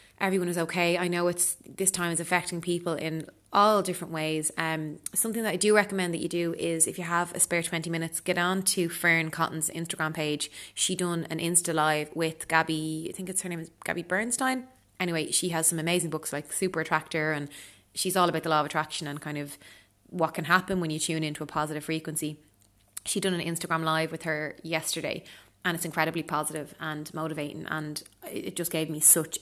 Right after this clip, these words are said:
a, a positive start to the day today. So if you're listening to this, and maybe some of you might be disappointed it's over, um,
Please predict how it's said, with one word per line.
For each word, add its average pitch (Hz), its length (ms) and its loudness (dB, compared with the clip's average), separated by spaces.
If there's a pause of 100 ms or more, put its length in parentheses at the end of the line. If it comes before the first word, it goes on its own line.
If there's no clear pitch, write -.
a, 160 100 -6 (180)
a - 60 -4 (140)
positive 156 440 4
start 156 280 2
to - 100 -18
the 165 80 -6
day 151 160 -2
today. 151 300 -4
So 151 200 -2 (280)
if - 120 -6
you're 165 260 2 (220)
listening 269 280 6
to 277 100 0
this, 233 220 6
and 175 160 0
maybe 170 260 4
some 247 140 4
of 233 100 0
you 233 100 0
might 214 160 0
be 214 80 -4
disappointed 226 460 4
it's 247 140 4
over, 240 420 6 (420)
um, 156 580 2